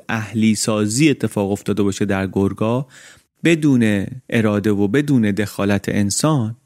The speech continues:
اون وقت سوال پیش میاد که حیوانای دیگه هم ممکنه اینطوری بدون دخالت انسان اهلی شده باشن یا بشن؟ یا اصلاً یه، یه درجه بالاتر نگاه کنیم سوالو، ممکنه ما آدما هم خودمون شبیه همین فرایند رو طی کرده باشیم؟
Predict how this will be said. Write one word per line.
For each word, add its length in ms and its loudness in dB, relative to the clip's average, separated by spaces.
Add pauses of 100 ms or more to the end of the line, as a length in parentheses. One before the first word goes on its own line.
(160)
اون 120 2
وقت 200 0
سوال 260 0
پیش 300 -4
میاد 220 -2
که 460 -2 (360)
حیوانای 680 4
دیگه 300 0
هم 120 4
ممکنه 400 2
اینطوری 300 0
بدون 360 0
دخالت 500 0
انسان 420 2
اهلی 280 0
شده 260 0
باشن 380 2
یا 120 2
بشن؟ 640 -2 (720)
یا 140 2
اصلاً 580 0
یه، 160 2
یه 180 4
درجه 380 2
بالاتر 500 0
نگاه 300 0
کنیم 260 -4
سوالو، 500 -6 (180)
ممکنه 440 4
ما 300 2
آدما 600 0
هم 100 0
خودمون 560 2
شبیه 600 0
همین 480 0
فرایند 720 0
رو 80 -2
طی 280 0
کرده 420 -4
باشیم؟ 540 -4